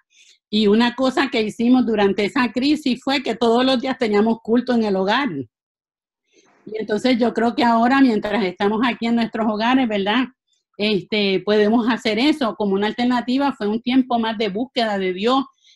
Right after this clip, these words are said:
de una, de, de, de afianzar nuestra esperanza y nuestra fe más en el Señor.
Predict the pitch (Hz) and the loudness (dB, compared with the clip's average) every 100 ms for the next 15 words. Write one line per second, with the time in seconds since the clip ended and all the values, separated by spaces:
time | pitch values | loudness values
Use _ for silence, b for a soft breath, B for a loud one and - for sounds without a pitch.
0 | _ 175 214 208 208 233 208 190 208 196 | _ -2 2 2 2 2 -2 -2 0 0
1 | 175 208 202 196 190 175 208 196 196 214 | 0 0 0 0 -4 -4 -2 -2 -2 -2
2 | 208 196 - 254 285 277 240 226 214 202 | 0 0 2 4 4 4 -2 -2 -2 0
3 | 285 269 220 208 202 - 175 - 226 208 | 0 0 -2 -2 -2 -4 -6 -2 -2 0
4 | 247 262 214 180 - 165 156 | 2 0 0 -2 -4 -4 -6